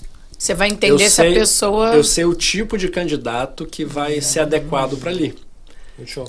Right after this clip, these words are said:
Speaker 2: E aí, voltando ao termo, por que headhunter e por que recruiter? Headhunter é uma palavra que tá começando a ficar batida no Brasil, ainda se usa.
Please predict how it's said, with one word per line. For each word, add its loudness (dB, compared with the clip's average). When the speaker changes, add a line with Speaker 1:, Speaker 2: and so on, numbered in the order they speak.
Speaker 2:
E 2
aí, 8
voltando 6
ao 6
termo, 2
por 0
que 2
headhunter 0
e -6
por -2
que 2
recruiter? -2
Headhunter 0
é -4
uma 4
palavra 4
que -6
tá -2
começando -2
a -6
ficar -10
batida -4
no -6
Brasil, -4
ainda -8
se -4
usa. -4